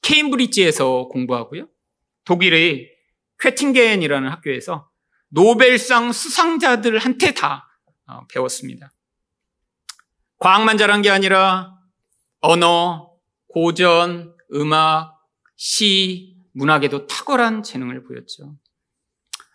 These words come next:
여러분, 그 아버지가 이 오펜하이머를 평생 뭐라고 얘기했냐면, "아니, 어떻게 내가 이런 아들을 낳았지?" 이 이야기를 평생 했대요. 여러분, 여러분 아들이 그렇다고 생각해 보세요. "어머,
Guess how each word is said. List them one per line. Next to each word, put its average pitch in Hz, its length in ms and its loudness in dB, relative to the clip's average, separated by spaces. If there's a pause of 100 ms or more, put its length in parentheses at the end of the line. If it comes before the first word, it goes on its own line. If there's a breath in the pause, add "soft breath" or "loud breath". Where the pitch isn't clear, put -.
(200 soft breath)
여러분, 226 180 0
그 277 80 0
아버지가 196 680 2
이 185 60 -4
오펜하이머를 180 920 0
평생 453 640 -2
뭐라고 165 320 -2
얘기했냐면, 117 540 -10 (640)
"아니, 131 280 -2
어떻게 202 680 2
내가 151 480 0
이런 135 240 -4
아들을 120 420 -10
낳았지?" 113 560 -12 (720 soft breath)
이 349 100 -2
이야기를 370 340 4
평생 403 340 2
했대요. 196 640 -2 (760 loud breath)
여러분, 415 180 6
여러분 277 280 6
아들이 233 260 2
그렇다고 214 280 0
생각해 294 280 -2
보세요. 139 600 -2 (240 loud breath)
"어머, 202 480 2